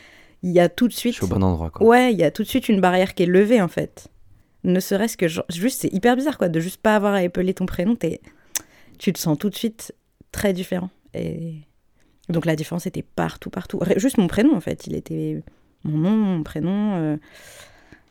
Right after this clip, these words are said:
Speaker 2: Et au niveau de ton genre et ta sexualité, à quel moment t'as capté le truc ?
Speaker 1: À trente-quatre ans, genre.
Speaker 2: Ah ouais ?
Speaker 1: <laughs> Ouais.
Speaker 2: Ah ouais.
Speaker 1: Ouais, genre, mon coming out non binaire, c'est à...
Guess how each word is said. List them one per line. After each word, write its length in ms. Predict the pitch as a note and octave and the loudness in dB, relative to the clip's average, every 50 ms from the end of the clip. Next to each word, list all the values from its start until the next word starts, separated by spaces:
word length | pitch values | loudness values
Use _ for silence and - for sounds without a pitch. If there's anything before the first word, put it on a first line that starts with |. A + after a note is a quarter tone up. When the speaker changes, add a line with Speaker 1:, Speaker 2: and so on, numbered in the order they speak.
| _ _ _ _ _ _ - - _ - - - - - - - | _ _ _ _ _ _ -20 -20 _ -20 -20 -20 -20 -20 -10 -6
Speaker 2:
Et 80 | A2 | -2
au 100 | G2+ F#2+ | 0 0
niveau 260 | G2 F#2+ F2+ F#2 G2+ | 0 0 0 -2 -2
de 240 | G2 F#2+ F#2+ F#2 F#2 | -2 -2 -2 -2 -2
ton 720 | F2 - - F#2+ F2+ F2+ F2+ F2+ F2 F2 F2 E2+ E2+ E2 E2 | -2 -4 -6 -6 -4 -4 -4 -4 -6 -6 -6 -6 -6 -8 -8
genre 520 | D#2 D#2 F2 G2 G2+ G#2+ A2 A2 G#2+ G#2 | -8 -4 -2 0 0 0 0 -2 -4 -6
et 60 | F2+ | -8
ta 200 | - _ - F2 | -8 _ -12 -12
sexualité, 680 | E2 - - E2 - - F2 E2 D#2+ - - G2 G#2+ A#2 | -12 -12 -14 -16 -10 -10 -10 -10 -8 -8 -8 -8 -8 -8
à 80 | A2 | -10
quel 180 | F2+ - F#2 D#2 | -12 -10 -8 -8
moment 260 | E2 E2 E2 F2 F#2 F#2 - _ - _ _ _ _ _ _ _ _ - | -6 -6 -6 -6 -8 -10 -12 _ -20 _ _ _ _ _ _ _ _ -18
t'as 540 | - E2+ E2 E2 E2+ E2+ E2 D#2+ D#2+ E2 E2 F2 F2+ - | -16 -14 -12 -12 -12 -12 -14 -12 -14 -14 -14 -14 -14 -12
capté 260 | - E2 - - F2+ | -12 -12 -10 -10 -10
le 60 | D#2+ | -10
truc ? 360 | - - - - - - - - _ _ _ _ | -10 -10 -10 -12 -12 -12 -20 -20 _ _ _ _
Speaker 1:
À 140 | - F#3+ F#3 | -2 -2 -2
trente-quatre 720 | E3+ - _ - - F#3+ F3 - - D3+ B2+ - - - | -2 -4 _ -4 -2 -2 -2 0 0 0 -2 -2 -2 4
ans, 80 | - C4+ | 4 4
genre. 180 | A#3+ A#3+ D4 - D#4 - - E4+ | 8 8 8 8 8 6 8 8
Speaker 2:
Ah 120 | - - | 10 10
ouais ? 320 | C4 C#4+ C#4 B3 G#2 - - | 10 8 8 8 8 8 8
Speaker 1:
<laughs> 40 | |
Ouais. 160 | - - A3 - - - - - - - - - - - | 8 8 6 2 0 -6 -8 -8 -18 -20 -20 -20 -16 -12
Speaker 2:
Ah 120 | - A#2 - | -10 -6 0
ouais. 140 | - C4 - F#3+ E3+ D#2+ D2+ D2+ D#2+ - _ _ - | 2 2 2 0 -4 -6 -8 -12 -14 -18 _ _ 2
Speaker 1:
Ouais, 120 | F#3 F#3 | 2 2
genre, 160 | E3+ F3 E3 | 2 2 0
mon 160 | E3+ E3+ E3+ | 0 0 0
coming 280 | E3 G3 F3 F3+ F3 F3 | 0 0 2 2 2 2
out 100 | E3 D#3 | 0 0
non 140 | F3+ F3 E3+ | 0 -2 -2
binaire, 340 | D#3+ D#3 E3 E3+ F#3 G3 - | 0 0 0 0 0 -2 -4
c'est 140 | - E3+ | -6 -6
à... 100 | D#3 D3+ | -6 -6